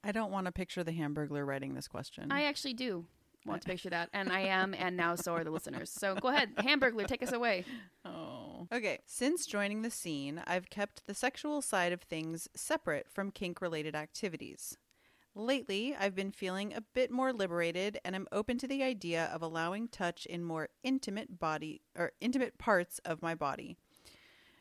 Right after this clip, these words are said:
Speaker 1: I know there's nothing wrong with including sexual activities within kink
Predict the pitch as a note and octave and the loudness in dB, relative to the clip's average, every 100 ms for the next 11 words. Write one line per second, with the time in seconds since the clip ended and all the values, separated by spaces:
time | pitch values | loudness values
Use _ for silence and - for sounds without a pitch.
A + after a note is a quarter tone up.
0 | _ - G#3 A3+ C#4+ C#4 B3+ C4+ C4+ F3+ | _ 0 4 6 4 4 4 6 6 6
1 | E3+ F#3+ F#3+ F3+ - B3 A#3+ G#3 G3+ F#3 | 6 4 0 -2 -2 0 2 2 0 -2
2 | G3+ G#3 A3 - D#3+ D#3+ E3+ F#3+ E3+ D#3+ | 2 2 0 -4 -4 -2 -4 -2 -2 0
3 | G#3+ A#3+ F#3 C#3+ G3 - | 0 0 0 0 -2 -8